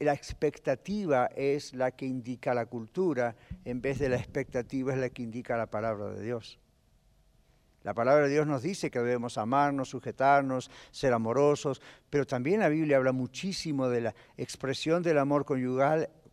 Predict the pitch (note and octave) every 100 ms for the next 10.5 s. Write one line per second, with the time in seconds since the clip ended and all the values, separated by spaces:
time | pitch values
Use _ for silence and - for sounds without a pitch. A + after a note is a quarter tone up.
0 | _ - C#3+ C3+ C3 - C#3+ - - C#3
1 | C3+ D3+ B2+ - D#3 - D3 C#3+ C3+ C3
2 | C3 B2 - A2 G#2+ D3 C3 - G#2+ -
3 | - - _ _ _ _ _ _ _ _
4 | _ - A#2+ C3+ - C#3+ - B2 - D#3
5 | D3+ D3+ - B2+ C#3 C#3 A2+ A2+ G#2 B2+
6 | D3 - - - _ _ _ _ _ _
7 | - C#3 A#2+ B2+ A#2+ D#3+ D#3 D3+ D3+ -
8 | D3 - C3+ C3 G3 F#3+ D3 C3 - D3+
9 | - D#3 - D#3+ D3+ D3 D3 D#3 D3+ F3+
10 | A3+ F#3+ C3 A2+ -